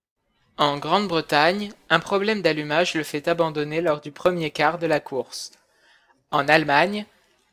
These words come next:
un nouveau problème de roue arrière fait abandonner le Français à mi-course. En Autriche, c'est le moteur Matra qui casse et force le pilote Ligier à l'abandon.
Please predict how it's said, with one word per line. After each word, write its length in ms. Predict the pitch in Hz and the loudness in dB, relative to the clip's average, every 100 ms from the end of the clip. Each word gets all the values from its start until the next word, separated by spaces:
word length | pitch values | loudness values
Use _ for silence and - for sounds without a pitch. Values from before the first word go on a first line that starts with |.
| - | 2
un 120 | 160 | 2
nouveau 260 | 185 190 | 2 -4
problème 460 | 202 - 170 170 170 | -2 0 2 2 0
de 80 | 147 | 0
roue 340 | 143 151 190 | 0 -2 0
arrière 500 | 180 151 143 143 190 | 0 0 2 2 2
fait 220 | - 160 | -4 -4
abandonner 460 | 160 156 160 156 170 | -2 -2 -4 -6 -6
le 100 | 151 | -6
Français 540 | - - 147 - 165 - | -6 -6 -6 -2 -2 -2
à 100 | 180 | -4
mi-course. 680 | 170 - 143 127 - - _ _ _ _ _ _ _ - | -4 -10 -12 -10 -12 -16 _ _ _ _ _ _ _ -14
En 160 | 143 | -8
Autriche, 580 | 143 147 - 214 - - _ _ | -6 -4 -4 -2 -2 -4 _ _
c'est 220 | - - 165 | -6 0 2
le 100 | 160 | 2
moteur 400 | 156 - 151 139 | 0 2 2 4
Matra 500 | 175 190 - 147 208 | 2 2 0 2 2
qui 200 | - 147 | -4 -2
casse 480 | - 147 - - - | 4 6 4 -4 -4
et 100 | 156 | -4
force 320 | - 196 - | -2 -4 -4
le 100 | 160 | -6
pilote 380 | - 151 147 - | -4 -2 -2 -4
Ligier 320 | 160 143 156 | -8 -2 2
à 80 | 180 | 2
l'abandon. 440 | 156 147 139 127 | 0 -4 -10 -12